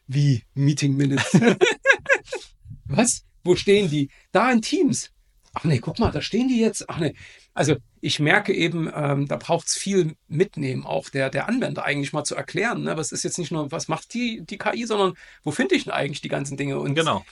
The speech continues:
Speaker 1: was bedeutet das, wenn ich jetzt da endlich mal Meeting Minutes stehen habe? Endlich hat's mal einer aufgeschrieben, endlich sind Daten da, um auch eine Entscheidung beispielsweise herbeizuführen. Und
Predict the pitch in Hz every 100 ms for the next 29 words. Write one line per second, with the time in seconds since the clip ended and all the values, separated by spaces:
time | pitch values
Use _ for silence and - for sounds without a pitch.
0 | _ 160 - 143 202 247 196 196 185 202
1 | - - 202 214 151 160 226 - 233 165
2 | 165 147 - 160 147 160 214 359 262 226
3 | 220 208 202 247 - - 170 226 254 277
4 | 233 185 196 277 - 156 160 160 170 165
5 | - - - _ _ - 180 170 - 185
6 | 214 160 151 143 139 139 139 127 143 139
7 | - 151 143